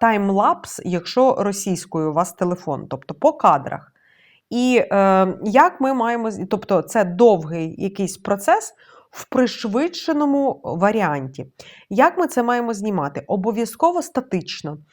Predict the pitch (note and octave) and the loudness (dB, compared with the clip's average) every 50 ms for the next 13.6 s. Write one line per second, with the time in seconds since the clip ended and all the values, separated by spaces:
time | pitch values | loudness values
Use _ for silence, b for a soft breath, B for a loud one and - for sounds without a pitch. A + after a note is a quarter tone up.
0 | B B B B B G3+ A#3 D4+ G4 G4 C#4+ A3+ C4+ C4+ C4+ B3+ - A3 G3+ G3 | B B B B B 0 2 2 4 2 2 0 -2 -4 -6 -6 -2 -2 -2 -2
1 | G3+ - B3 B3+ B3 A3+ G#3 G3+ A#3 C4 C4 - - - _ - - - - - | -2 -2 -2 -2 -2 0 0 2 2 2 0 0 -4 -10 _ -16 -14 -8 -4 -4
2 | A#3 A3+ - G3+ F3+ E3+ E3 D3+ D#3 D#3+ F3 - B B B B B B _ - | -4 -2 0 0 0 0 -2 -4 -6 -8 -8 -12 B B B B B B _ 0
3 | C#4+ C#4+ D4 B3 G3+ F3+ E3 - - - F#3+ - - G#3+ B3 B3 A3+ G3+ F3 G3+ | 2 2 2 2 2 0 -2 -4 -6 -6 -4 -2 0 0 2 2 2 0 0 0
4 | G#3+ - G#3 G3 F3 E3+ E3 D#3+ D#3 D3+ D3+ D3 - - E3 E3+ D#3+ D#3 D#3 - | 0 0 0 0 0 0 0 -2 -2 -2 -2 -2 -2 -2 0 0 0 0 0 0
5 | G3 F#3+ F#3 F#3 G#3 C4 - - - - - G3 F#3+ F3+ F3+ - - G#3 F3 E3 | 0 2 2 2 2 2 0 -2 -6 -10 -6 -4 -2 -2 -4 -4 -6 -4 -4 -4
6 | D#3 D3 D3 D3+ - - D#3+ - - E3+ D#3+ D#3+ - F3 D3+ D#3 - A3 B3+ C#4 | -4 -6 -8 -10 -12 -14 -14 -8 -4 -4 -4 -4 -4 -4 -4 -2 0 2 2 2
7 | C4+ - F#3 F3 F3+ F#3 F3+ - F3 E3+ D#3+ D#3+ D#3 D3 D3 D3 E3 D3+ D3+ D#3 | 0 -2 -4 -2 -2 -4 -4 -4 -4 -4 -2 -2 -2 -2 -4 -4 -4 -6 -4 -4
8 | - D4 D#4+ C#4+ F#3+ D#3+ D#3+ - - D#3 - F3 F3 - A3 G#3+ F#3 C#3 C3 B2+ | -4 -2 -2 -2 -4 -4 -6 -8 -10 -8 -6 -4 -4 -2 -2 -4 -4 -4 -8 -10
9 | - - C#3 C3 - - - - - - - B B B B B B B B B | -12 -14 -16 -12 -10 -10 -12 -12 -14 -16 -20 B B B B B B B B B
10 | - A#3 A#3 A3 F#3+ E3 D3 - - G#3+ G#3+ G#3+ - G#3+ G#3 G3 - - A3+ B3 | 0 2 4 6 6 4 4 2 0 0 0 0 0 -4 -6 -6 -6 -4 -4 -4
11 | A#3 - - - F#3 E3 E3+ E3+ E3 D#3+ F3+ F#3+ A3 C4+ E4 F4+ F4+ F4 - E3 | -4 -6 -6 -4 -4 -2 -2 -4 -4 -4 -2 0 0 2 2 0 -2 -2 -4 -6
12 | E3 F#3+ A#3 A#3+ B3 - B3 A#3 A#3 A#3+ - - G3+ G3+ G#3+ G#3 - G3 F#3 F#3 | 2 4 4 4 4 8 8 8 8 8 4 4 6 6 6 10 12 12 12 10
13 | - - F3+ - - - - - F#3+ G3 G3 | 8 6 4 4 4 0 -2 0 0 0 0